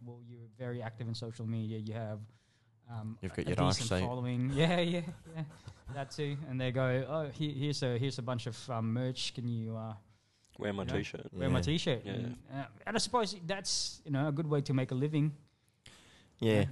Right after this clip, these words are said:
Speaker 1: If you can, um, if you can capitalize on that. But, like,
Speaker 2: Mm.
Speaker 1: the athletic side of things, you know, like, who's actually putting in the work?
Speaker 2: Yeah.
Speaker 1: There's, there's a very, uh, there's a handful of people that actually do it, you
Speaker 2: Mm.
Speaker 1: know?
Speaker 2: Yeah,
Speaker 3: Well,
Speaker 2: and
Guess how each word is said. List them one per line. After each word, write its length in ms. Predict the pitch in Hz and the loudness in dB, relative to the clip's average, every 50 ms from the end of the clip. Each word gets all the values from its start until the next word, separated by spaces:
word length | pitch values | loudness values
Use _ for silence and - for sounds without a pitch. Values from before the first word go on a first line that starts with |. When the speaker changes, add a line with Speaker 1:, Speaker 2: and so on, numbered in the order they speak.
| - | -2
Speaker 1:
If 140 | - 123 - | -8 -4 -2
you 80 | 135 120 | -2 2
can, 160 | - 131 127 | 4 4 4
um, 220 | 123 123 120 120 131 | 4 2 2 0 0
if 100 | 113 - | 0 0
you 120 | 139 127 | 0 0
can 240 | 113 - 120 117 117 | 2 2 2 2 2
capitalize 540 | 113 143 127 120 - 127 123 120 120 113 - | 0 -2 -4 -4 -4 -2 -2 0 0 0 -2
on 120 | 117 110 | -2 -2
that. 240 | 120 135 143 135 - | 0 0 0 -2 -4
But, 120 | - 101 92 | -6 -4 -2
like, 160 | 120 120 117 | 0 0 2
Speaker 2:
Mm. 120 | 90 87 | 0 0
Speaker 1:
the 300 | 135 131 127 127 127 - | 0 0 0 0 0 0
athletic 520 | 131 - 147 - - 151 156 170 175 165 - | 0 0 0 0 -2 -6 -6 -4 -4 -4 -2
side 300 | - - 180 165 165 165 | 2 4 4 4 4 2
of 80 | 160 160 | -2 -6
things, 360 | - 170 170 185 196 - - | -6 -4 -2 -2 -2 -2 -2
you 100 | 151 143 | 0 0
know, 180 | 147 160 180 180 - - - _ _ _ _ - | 0 0 0 -2 -6 -10 -20 _ _ _ _ -10
like, 140 | - 120 117 | -10 -8 -6
who's 360 | - - 147 147 151 143 147 - | 0 2 4 4 4 2 0 0
actually 420 | 135 127 123 - - 139 131 123 | -2 -2 -2 -2 0 0 0 0
putting 400 | 117 120 - - 151 139 135 135 | -2 -4 -4 -2 0 2 4 4
in 120 | 131 127 127 | 4 4 4
the 80 | 123 | 2
work? 400 | 120 120 123 143 175 - - - - _ _ _ - | 2 0 0 -2 -2 -6 -10 -20 -20 _ _ _ -2
Speaker 2:
Yeah. 320 | - 87 82 78 73 69 67 - - | 2 4 6 6 4 4 0 -4 -10
Speaker 1:
There's, 360 | - - 110 - - - - - | -12 -8 -6 -4 -4 -4 -4 -4
there's 200 | 135 123 117 - | -4 -4 -2 -2
a 40 | 131 | -4
very, 680 | 117 117 131 135 131 131 131 127 123 120 117 117 104 104 127 - - | -2 0 0 2 4 4 4 4 2 2 2 0 -2 -2 -6 -6 -2
uh, 140 | 120 123 120 | -2 -2 0
there's 180 | 117 120 - | 0 0 0
a 40 | 120 | 0
handful 400 | 110 139 135 131 127 - 127 123 | 0 2 4 4 2 2 0 -4
of 80 | 117 110 | -4 -4
people 280 | 120 120 120 117 117 117 | -2 -2 -4 -2 -4 -6
that 120 | 113 113 113 | -6 -4 -4
actually 320 | 117 117 - - 120 113 | -4 -4 -4 -6 -6 -6
do 240 | 101 113 123 131 117 | -4 -2 -2 -2 -2
it, 100 | 78 - - _ | -4 -8 -12 _
you 100 | - 92 | -2 0
Speaker 2:
Mm. 120 | 90 85 82 | 2 2 2
Speaker 1:
know? 80 | 143 143 147 - - - 113 110 98 | 0 -2 -6 -8 -20 -20 -18 -12 -8
Speaker 2:
Yeah, 240 | 90 87 87 85 85 82 85 87 | -6 -4 -4 -4 -6 -6 -2 0
Speaker 3:
Well, 100 | 117 | 0
Speaker 2:
and 20 | 120 | 0